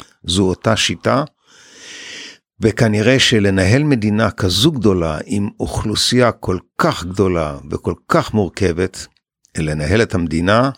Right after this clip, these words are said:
ולהביא אותה להישגים, כנראה שאי אפשר בדמוקרטיה. היה שלב לפני מספר שנים שקיבלתי דיווח מחברים שנמצאים ב-,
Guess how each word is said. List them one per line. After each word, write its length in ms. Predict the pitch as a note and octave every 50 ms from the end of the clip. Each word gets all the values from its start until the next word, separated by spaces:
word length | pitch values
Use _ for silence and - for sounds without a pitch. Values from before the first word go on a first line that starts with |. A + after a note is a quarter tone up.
| _ _ _ _ _ -
ולהביא 440 | D#2+ D#2+ E2+ E2+ D#2 D2+ E2 G2+ A2
אותה 180 | G#2+ G2+ G2 F2+
להישגים, 680 | F2+ E2+ D#2+ - - F2 D#2 E2 F#2+ G#2 G#2+ A2+ A#2 B2 - _ _ _ _ _ _ _ _ -
כנראה 380 | - F2 F2+ F2 D#2+ E2+ F#2+
שאי 380 | F#2 - - - - A#2 A2 G2
אפשר 420 | E2+ - - - F2+ F2 E2+ F2 D#2+ - _ _ _ _ -
בדמוקרטיה. 920 | C#2 D2 D#2+ E2+ D#2 D#2+ D#2 D#2+ D#2+ - - - C#2 C2+ - - C#2+ - - - _ _ _ - - - - - - _ -
היה 240 | - F#2+ A#2 C3+
שלב 380 | - - - B2 A#2+ B2 B2+ A#2
לפני 420 | G#2+ F#2+ - - - G2+ G#2 G#2+
מספר 380 | G#2 G2+ G2 - - - F#2+ G2
שנים 380 | F#2+ - - F#2 G2 G2 F#2+ -
שקיבלתי 1000 | - - F2+ F#2 F#2 F2+ - - - - E2+ E2 G#2 G#2 G2+ - - G2 F#2
דיווח 540 | F2 E2 E2+ F#2 E2+ F#2 A2 A2+ G#2 - -
מחברים 520 | E2+ E2+ - - F#2 F2+ F2+ G2 G#2+ G#2
שנמצאים 880 | F2+ - - F#2 F2+ F#2+ F#2+ F#2 F#2+ F2+ - - G2 G2 G2+ G2+ G2 F2+
ב-, 180 | F#2+ F#2 F2+